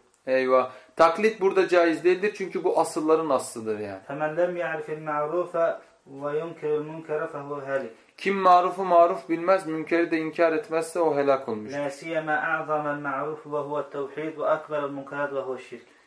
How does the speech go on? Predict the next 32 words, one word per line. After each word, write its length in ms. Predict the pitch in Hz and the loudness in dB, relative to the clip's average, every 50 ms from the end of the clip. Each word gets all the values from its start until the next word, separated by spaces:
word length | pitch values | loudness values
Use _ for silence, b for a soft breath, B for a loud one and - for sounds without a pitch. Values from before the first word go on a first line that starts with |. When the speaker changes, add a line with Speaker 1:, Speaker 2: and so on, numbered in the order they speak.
| b b | b b
Speaker 1:
Şimdi 320 | - - 143 160 160 175 | -10 -8 -4 0 2 2
o 120 | 156 160 190 | 4 4 4
ufak 460 | 190 190 175 - - 196 190 - - | 4 4 4 4 6 4 4 4 0
münkerlerde 960 | 180 180 170 165 170 175 175 170 170 180 175 170 170 175 175 175 170 185 170 180 | -8 -10 -8 -6 -4 -4 -4 -2 2 2 2 4 6 4 4 4 4 2 4 6
böyleyse 400 | 190 190 185 180 175 170 - 175 | 6 6 6 6 4 2 2 0
en 260 | 170 175 180 180 175 | 2 0 0 0 -2
büyük 160 | 185 170 - | -4 -4 -4
münker 360 | 160 160 160 151 - 170 170 | -4 -6 -4 -2 2 2 4
olan 220 | 165 165 160 170 160 | 4 4 4 2 2
şirki 440 | - - - 147 - - 160 143 | 0 -2 -4 -4 -4 -4 -6 -4
bilmeyen, 440 | 151 160 156 151 147 147 151 151 147 - - - | -4 -4 -2 0 0 2 2 0 0 -4 -6 -4
ondan 400 | 139 143 147 147 147 147 143 135 | -2 0 0 0 0 0 2 4
beri 180 | 147 143 147 | 4 4 6
olmayan 400 | 147 147 147 147 147 147 143 143 | 6 4 4 4 2 0 2 2
ve 60 | 143 | 2
en 300 | 143 - 160 170 165 156 | 2 2 0 -2 -2 -2
büyük 220 | 147 160 160 156 - | -2 -2 -2 0 2
maruf 360 | 143 139 143 143 156 - - | 4 4 4 4 2 0 2
olan 280 | 147 139 143 139 139 - | 2 4 4 2 0 -2
tevhidi 460 | 143 131 131 139 139 139 139 143 143 | -4 -4 -4 -4 -6 -4 -4 -2 -2
bilmeyen, 420 | 147 139 143 143 143 143 143 143 B B B B B B B B B | -2 -2 0 0 2 0 0 -2 B B B B B B B B B
ondan 320 | 131 131 139 143 143 135 | -2 0 2 2 0 2
cahil 320 | 123 139 135 139 143 139 | 2 2 2 2 0 -2
olan 280 | 135 135 147 151 147 135 | -2 -2 -2 -2 -2 -4
bunların 300 | 131 135 135 135 135 135 | -4 -2 -2 -2 -2 -4
Müslüman 420 | 131 131 - - 139 135 135 127 | -6 -10 -12 -10 -8 -6 -6 -4
olması 400 | 123 123 123 120 120 - - 135 | -4 -6 -6 -6 -8 -8 -6 -2
ne 40 | 131 131 | 0 2
aklın 400 | 127 127 - - - 143 131 127 | 2 2 0 -2 -6 -8 -6 -6
ne 80 | 123 | -8
şeriatın, 520 | 120 - 127 120 117 117 117 - 135 135 - | -6 -6 -4 -2 -2 -2 -2 -4 -6 -12 -14
şeriatın 580 | - - 135 123 123 123 120 120 - 165 170 | -8 -4 -2 -2 0 0 -2 -2 -4 -4 -6